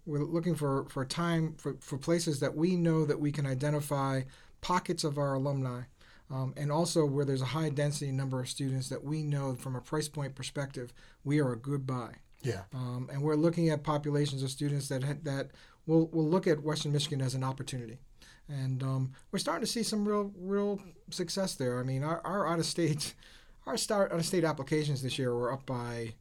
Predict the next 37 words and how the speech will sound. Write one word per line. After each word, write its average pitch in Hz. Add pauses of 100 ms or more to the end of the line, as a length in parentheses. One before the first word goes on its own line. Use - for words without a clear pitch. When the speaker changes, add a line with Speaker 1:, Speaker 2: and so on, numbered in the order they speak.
(120)
Speaker 1:
seventy-eight 143
percent, - (500)
which 156
is 160
telling 185
us 147
that 139
when 156
we're 165
going 156
out 147
there 135
selling 151
the 135
university 135
and 123
getting 143
people 143
to 135
take 135
a 131
look 147
at 127
us, 127 (340)
they're 170
taking 170
us 127
seriously. 135 (160)
And 127
they're 131
actually, 147
we're 139
in 165
the 156
game. 131 (400)
Speaker 2:
Yeah. 120
Speaker 1:
Um, 123